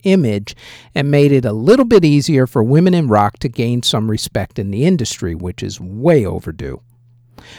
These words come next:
She was also the second artist and the first female artist whose video was played on M T V,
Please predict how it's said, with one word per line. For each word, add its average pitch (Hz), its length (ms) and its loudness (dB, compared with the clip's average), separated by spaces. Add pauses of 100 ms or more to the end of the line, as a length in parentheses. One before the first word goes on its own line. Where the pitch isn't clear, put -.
(140)
She - 160 0
was 170 140 4
also 165 280 6
the 135 140 -2
second 202 360 -2
artist 139 400 0
and 131 140 -2
the 110 60 -4
first - 360 -2
female 202 540 0
artist 95 480 -6
whose 139 240 -2
video 127 720 0
was 143 220 0
played 139 400 -2
on 127 180 0
M 127 160 -2
T 113 240 -4
V, 117 520 -2